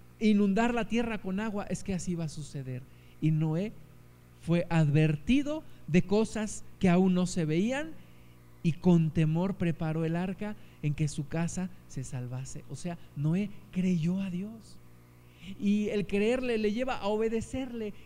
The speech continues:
y le lleva a las obras. Y por esa fe salva a su familia,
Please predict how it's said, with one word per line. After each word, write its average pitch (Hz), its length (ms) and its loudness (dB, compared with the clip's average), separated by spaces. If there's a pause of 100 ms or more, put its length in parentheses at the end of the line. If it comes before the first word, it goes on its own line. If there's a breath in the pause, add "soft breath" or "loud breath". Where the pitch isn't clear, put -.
y 214 100 0
le 214 140 4
lleva 254 260 2
a 214 160 -2
las 208 300 -2
obras. 240 460 -4 (1600 soft breath)
Y 208 120 4
por 220 300 0
esa 277 300 -2
fe 262 320 -4 (540)
salva 262 500 -4
a 226 40 -4
su 233 160 -6
familia, 208 640 -2